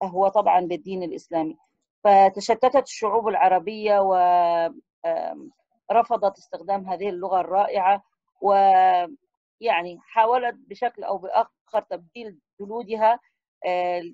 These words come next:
لتواكب ما بثه من سموم، آه، وأفكار في،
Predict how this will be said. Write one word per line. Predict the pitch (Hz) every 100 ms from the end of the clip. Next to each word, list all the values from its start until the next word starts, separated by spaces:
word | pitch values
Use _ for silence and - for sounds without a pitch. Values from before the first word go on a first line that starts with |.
| _ _
لتواكب | 190 208 208 226 247 247 202 180
ما | 196 196 208 208 196 196 -
بثه | 170 247 _ 208 190 196 202
من | 185 180 175 175 170
سموم، | - 190 208 220 233 240 _ _ _ _ -
آه، | 170 170 165
وأفكار | 170 180 - - 214 214 214
في، | - 185